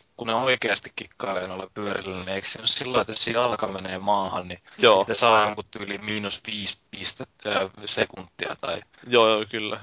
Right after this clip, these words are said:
Speaker 1: Ja sit siinä on joku virherajakin tyyli, että jos viisi kertaa heität sen jalan maahan, niin sit se on niinku diskataan.
Speaker 2: Jep.
Speaker 1: Et, et kyllähän siinä tollainenkin voisi sinänsä olla, mutta mun mielestä toi nollavirheen systeemi on paljon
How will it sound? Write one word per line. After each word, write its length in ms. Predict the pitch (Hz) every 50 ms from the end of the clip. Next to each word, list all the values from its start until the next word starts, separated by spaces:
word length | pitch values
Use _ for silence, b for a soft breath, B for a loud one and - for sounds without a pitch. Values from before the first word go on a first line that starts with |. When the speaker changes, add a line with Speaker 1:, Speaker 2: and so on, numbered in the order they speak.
| - -
Speaker 1:
Ja 120 | - 101
sit 140 | - - - -
siinä 240 | - - 117 107 110
on 100 | 110 110
joku 280 | 107 101 - - 107
virherajakin 920 | 110 117 117 113 107 104 104 98 - 107 107 107 104 95 92 - - 98 _ _
tyyli, 220 | - 98 95 92 95
että 260 | 92 95 _ - 101 98
jos 180 | 95 - - _
viisi 260 | 110 104 101 - - -
kertaa 460 | 123 127 - - - - - 92 107
heität 240 | 95 95 - 95 -
sen 160 | - - 107
jalan 220 | - 101 - 131 - - -
maahan, 200 | - 101 104 - -
niin 80 | -
sit 160 | - - -
se 120 | - - 107
on 60 | 101 - -
niinku 200 | - - - - - - - -
diskataan. 600 | - - - - - - - - - - - - _ _ - -
Speaker 2:
Jep. 220 | 156 117 113 110 _ - - 104
Speaker 1:
Et, 80 | - _ -
et 180 | 107 117 - -
kyllähän 280 | - 107 101 110 104
siinä 180 | - 117 107 107 110 110
tollainenkin 440 | 113 110 107 101 101 98 95 104 98 95 -
voisi 260 | 113 113 113 - -
sinänsä 380 | - 110 98 95 98 95 - -
olla, 280 | 98 98 98 95 95
mutta 420 | 98 98 98 - _ - - - - _ _ _ _ -
mun 260 | 104 107 107 101 98
mielestä 380 | 95 98 - - - - - -
toi 160 | - - - 95
nollavirheen 720 | 98 98 98 101 98 101 - - - - 107 95 - - _ -
systeemi 560 | - - - - - - - - - 156 -
on 80 | - -
paljon 200 | - 107 110 -